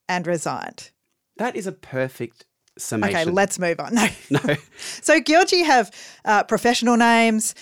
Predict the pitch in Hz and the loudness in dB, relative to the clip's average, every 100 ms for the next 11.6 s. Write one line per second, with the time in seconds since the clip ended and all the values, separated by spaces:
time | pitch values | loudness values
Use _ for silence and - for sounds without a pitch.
0 | - - 190 190 214 208 202 160 170 165 | -18 -6 -4 -2 -4 0 0 2 0 2
1 | 226 233 233 226 214 208 208 196 190 - | 4 4 4 2 2 0 0 -2 -2 -2
2 | 170 156 190 - 165 - - 233 226 - | -8 -6 -8 -6 -8 -8 0 2 2 2
3 | 220 208 202 165 151 165 - 180 185 185 | 2 4 2 0 -2 -10 -4 -2 0 0
4 | 185 208 180 175 170 165 165 202 - 180 | -2 -4 -2 0 0 -2 -2 -4 -2 -4
5 | 170 170 175 160 175 165 160 160 - - | -2 -4 -6 -6 -4 -4 -4 -10 -16 -20
6 | - - 214 208 202 233 220 226 254 240 | -14 -4 -2 -2 -2 2 4 4 4 4
7 | 214 190 180 165 - 151 165 156 165 147 | 2 0 -6 -4 -8 -6 -6 -6 -8 -8
8 | 175 156 180 196 208 247 277 294 214 - | -6 -4 -6 -2 2 4 4 2 -2 -4
9 | - - 214 196 - 214 202 202 - - | -10 -6 -6 -6 -4 0 0 0 -6 -12
10 | 196 _ - - 175 98 160 - - - | -12 _ -8 -4 -6 -8 -14 -16 -20 -20
11 | _ - 214 190 233 302 | _ -6 -2 2 4 2